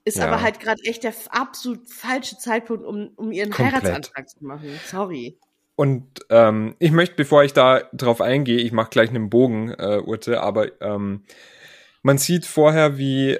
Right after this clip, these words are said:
Speaker 2: ähm, er sich so ein bisschen entschuldigen will dafür bei Rory, dass er halt eben so lange nicht da war, beziehungsweise sich dann halt wirklich lange nicht blicken hat lassen, möchte ihr ein Buch kaufen. Und, ähm,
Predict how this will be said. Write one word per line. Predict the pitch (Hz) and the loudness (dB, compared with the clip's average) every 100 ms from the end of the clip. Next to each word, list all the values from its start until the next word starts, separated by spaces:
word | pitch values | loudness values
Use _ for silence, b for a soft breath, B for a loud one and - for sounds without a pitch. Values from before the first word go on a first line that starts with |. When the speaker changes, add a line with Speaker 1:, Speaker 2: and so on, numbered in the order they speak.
| - | -6
Speaker 2:
ähm, | - 117 117 120 120 117 - | -2 0 0 -2 -4 -8 -6
er | 120 127 | -2 0
sich | 131 - | -2 0
so | 127 | 2
ein | 120 | 2
bisschen | 127 - 120 | -2 -2 -2
entschuldigen | 113 - 139 131 123 | 0 0 0 0 -2
will | 123 | 0
dafür | 120 113 - | 4 2 2
bei | 113 | 0
Rory, | 110 107 110 113 | 2 4 2 2
dass | 107 - | 0 -2
er | 98 107 | 0 0
halt | 110 | -2
eben | 85 107 107 | -4 -4 -4
so | 120 | 0
lange | 113 107 110 | 2 2 0
nicht | 104 - | -2 4
da | 107 117 | 4 6
war, | 113 107 | 4 4
beziehungsweise | 104 - 107 101 101 104 | 0 -6 -6 -2 -4 -4
sich | 107 107 110 | -12 -14 -6
dann | 104 104 | -4 -4
halt | 104 110 | -6 -6
wirklich | 120 123 - | -8 -8 -4
lange | 104 101 | -2 -2
nicht | 101 - | -8 -6
blicken | 131 120 | -4 -2
hat | 113 104 | -2 2
lassen, | 110 107 113 107 | 2 2 -4 -4
möchte | 101 - | -6 -4
ihr | 113 | -4
ein | 104 | -2
Buch | 143 - | -4 -4
kaufen. | - 120 120 - 120 117 B B B B - | 0 2 2 -2 -10 -10 B B B B -2
Und, | 117 110 110 - | 0 0 -2 -2
ähm, | 110 104 104 104 | -2 0 -2 -8